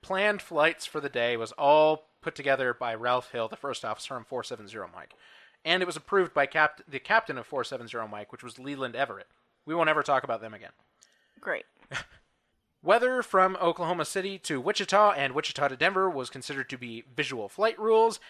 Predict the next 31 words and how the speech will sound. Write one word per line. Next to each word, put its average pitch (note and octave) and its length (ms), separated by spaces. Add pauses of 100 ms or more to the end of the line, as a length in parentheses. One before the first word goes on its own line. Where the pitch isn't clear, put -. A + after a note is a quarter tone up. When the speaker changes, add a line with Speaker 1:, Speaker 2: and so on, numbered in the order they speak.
(120)
Speaker 1:
and A3 140
therefore A3 300
both F3 300
flights E3 440
were D3 240
planned C#3 540
to C#3 100
be A#2 220
direct B2 600
under D3 260
V B2 180
F - 100
R. G2 140 (580)
Speaker 2:
Okay. G#3 340 (220)
Speaker 1:
So G#2+ 420
they A#2+ 140
weren't C#3 320
even B2 300
using A#2+ 400
any A#2 160
sort A2 260
of G#2+ 80
instrument G#2 460
flight G#2+ 240
plans G2 300
for - 140
either G#2 160
one F#2+ 140
of - 60
those. - 240 (480)
Speaker 2:
Okay. F3 300